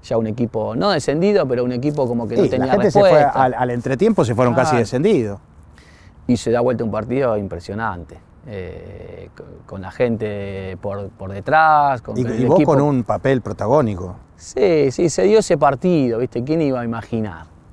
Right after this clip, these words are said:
Speaker 1: ¿Quién iba a imaginar? Le hicimos el, nos pusimos en partido cuando le hicimos el, el, el uno dos, ahí nos pusimos partido, ellos como que se relajaron un
Speaker 2: Vos
Speaker 1: poco.
Speaker 2: hacés una jugada por izquierda
Speaker 1: Y
Speaker 2: inolvidable.
Speaker 1: después el último, una jugada, centro y gol.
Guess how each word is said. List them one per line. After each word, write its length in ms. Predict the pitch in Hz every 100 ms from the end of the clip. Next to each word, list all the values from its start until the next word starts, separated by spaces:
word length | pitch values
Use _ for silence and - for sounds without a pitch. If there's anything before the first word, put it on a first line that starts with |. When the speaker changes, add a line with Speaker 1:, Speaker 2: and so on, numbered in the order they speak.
| -
Speaker 1:
¿Quién 180 | 151 147
iba 140 | 127
a 20 | 117
imaginar? 500 | 107 - 101 90 82 -
Le 80 | 107
hicimos 380 | 104 135 127 110
el, 200 | 113 110 - - - -
nos 80 | 120
pusimos 460 | - 120 151 139 -
en 140 | 123
partido 380 | 120 127 170 160
cuando 180 | 123 120
le 60 | 117
hicimos 360 | 143 131 120
el, 300 | 117 113 113
el, 280 | 107 110 123 -
el 120 | 120
uno 180 | 143 131
dos, 340 | 147 175 185 123
ahí 100 | 127
nos 120 | 120
pusimos 340 | 127 - 123
partido, 580 | 120 123 190 196 175 143
ellos 220 | 139 139 -
como 220 | 120 113
que 60 |
se 140 | 107 120
relajaron 440 | 117 113 - 127
un 60 | 127
Speaker 2:
Vos 100 | 151
Speaker 1:
poco. 120 | 190
Speaker 2:
hacés 140 | 185 123
una 180 | 117 107
jugada 240 | 131 120
por 160 | 107 107
izquierda 420 | - 143 143 113
Speaker 1:
Y 40 |
Speaker 2:
inolvidable. 340 | 104 104 131 135
Speaker 1:
después 220 | 107 -
el 160 | 143 147
último, 300 | 165 147 139
una 140 | 127
jugada, 580 | 139 147 160 156 143 127
centro 460 | - 143 151 139 120
y 80 | 113
gol. 280 | 117 104